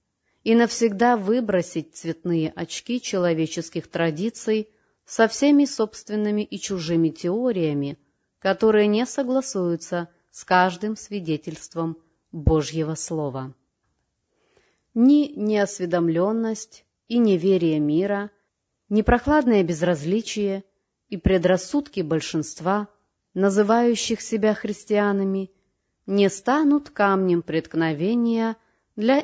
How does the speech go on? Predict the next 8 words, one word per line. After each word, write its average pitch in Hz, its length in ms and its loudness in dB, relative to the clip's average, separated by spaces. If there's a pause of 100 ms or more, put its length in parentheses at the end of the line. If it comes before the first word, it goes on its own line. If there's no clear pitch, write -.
(100)
избранников 208 880 0
Бога, 151 480 -2 (480)
для 190 240 2
тех, 254 460 -4
которые 180 560 0
в 175 100 -8
простой 233 500 -2
вере, 151 520 -2